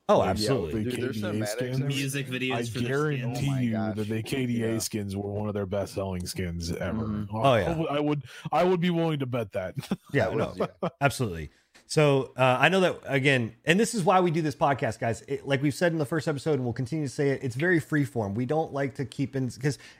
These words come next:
Speaker 1: it, it is about a discussion. It's about a discussion about gaming, and there's so many other st-, shows that you can watch where it's like, this is this, and this, and this, and this. But what makes you wanna watch this show is because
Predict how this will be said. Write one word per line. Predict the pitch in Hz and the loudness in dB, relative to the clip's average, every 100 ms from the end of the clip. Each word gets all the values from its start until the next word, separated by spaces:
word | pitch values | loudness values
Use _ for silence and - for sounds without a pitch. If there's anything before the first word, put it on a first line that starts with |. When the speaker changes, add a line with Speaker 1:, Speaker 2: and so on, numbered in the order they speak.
| - | -6
Speaker 1:
it, | 175 | -4
it | - | -2
is | 214 190 | 0 2
about | 165 | 0
a | 135 | 0
discussion. | 127 143 127 113 | -2 -2 -2 -2
It's | 110 | -4
about | 135 156 | 0 0
a | 165 | 0
discussion | 143 151 151 | -2 -6 -2
about | 131 117 | -2 0
gaming, | 113 117 110 | 0 0 0
and | 107 | -2
there's | 110 | -4
so | - 160 | -2 -2
many | 160 151 | 0 0
other | 131 120 | 0 -2
st-, | - 113 | -4 -8
shows | - 123 | -4 -4
that | 101 | -4
you | 120 | -6
can | 117 | -2
watch | 110 110 | -2 -2
where | - | -4
it's | 104 - | -4 -4
like, | 101 85 | 0 4
this | 151 - | 2 2
is | |
this, | - 147 - | -2 -2 0
and | |
this, | 107 139 101 | 0 0 -2
and | |
this, | 131 - | -6 -4
and | 107 | -2
this. | 131 | -4
But | - 117 - - _ | -2 -8 -8 -20 _
what | 131 | -2
makes | 127 160 151 160 | 2 2 0 -2
you | |
wanna | 143 139 | 0 0
watch | 123 127 - | 2 0 -2
this | 127 127 | -8 -6
show | 151 151 | -2 0
is | 135 | -2
because | 123 113 120 107 | -4 -4 -4 -4